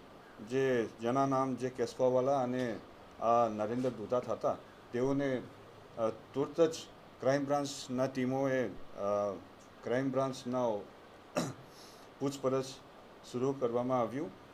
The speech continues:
અને આ પૂછપરછ દરમિયાન આ, અ, પૂરા એમના કબૂતરો, કબૂતરા, કબૂતરાના વો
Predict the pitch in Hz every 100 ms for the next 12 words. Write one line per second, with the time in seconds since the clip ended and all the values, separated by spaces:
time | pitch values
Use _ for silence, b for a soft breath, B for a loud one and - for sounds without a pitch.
0 | - 123 143 143 107 - - - - -
1 | 123 139 139 139 139 131 135 135 113 123
2 | 135 151 117 90 - - - 127 131 120
3 | 98 - - - - - - - 107 104
4 | 135 156 151 127 90 - - - - 117
5 | 131 139 127 120 139 139 135 127 - -
6 | - 117 131 131 139 135 104 - - 95
7 | 120 120 135 135 135 135 131